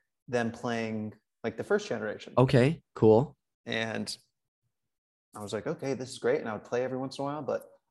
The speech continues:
Speaker 1: no interest. I wanted the new generation. I was
Speaker 2: Yes.
Speaker 1: like, "If I'm gonna get this, we're going for the best thing."
Speaker 2: Absolutely. Um, gosh, that's so cool. So w-, take me, let's, let's go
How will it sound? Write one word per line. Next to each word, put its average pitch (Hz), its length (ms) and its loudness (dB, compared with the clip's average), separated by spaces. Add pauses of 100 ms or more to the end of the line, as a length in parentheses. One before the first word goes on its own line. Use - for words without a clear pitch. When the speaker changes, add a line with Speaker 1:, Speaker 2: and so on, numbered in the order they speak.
(100)
Speaker 1:
no 127 240 4
interest. 123 480 -2 (100)
I 120 100 2
wanted 123 300 0
the 107 80 -2
new 107 140 -2
generation. 101 560 -10
I - 60 -16
was - 80 -6
Speaker 2:
Yes. 107 360 2
Speaker 1:
like, 92 160 -6 (380)
"If - 80 -10
I'm 143 140 0
gonna 143 160 2
get 113 240 2
this, 107 260 -4
we're 113 80 -6
going 117 180 -4
for - 80 -12
the 104 60 -6
best - 280 -10
thing." - 220 -18 (220)
Speaker 2:
Absolutely. 120 720 4 (180)
Um, 107 400 8 (640)
gosh, 123 360 4
that's 135 220 6
so 135 160 8
cool. 107 480 8
So 156 440 8 (680)
w-, - 200 -4 (200)
take 285 280 8
me, 240 460 10
let's, 202 240 6
let's 196 180 6
go 214 300 8